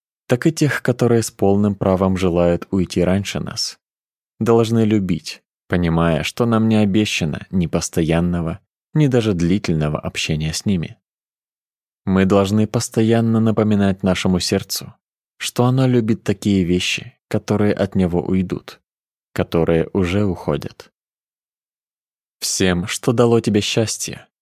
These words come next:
обладай как вещью, не имеющей законного собственника. Наслаждайтесь обладанием детьми,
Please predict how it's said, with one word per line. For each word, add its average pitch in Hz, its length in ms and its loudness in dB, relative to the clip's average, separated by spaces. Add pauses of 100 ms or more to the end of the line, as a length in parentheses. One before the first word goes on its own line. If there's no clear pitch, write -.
(140)
обладай 117 520 2
как 147 320 -4
вещью, 107 640 -2
не 117 260 2
имеющей 107 520 2
законного 90 520 0
собственника. - 800 -8 (880)
Наслаждайтесь 131 800 2
обладанием 98 760 2
детьми, - 500 -6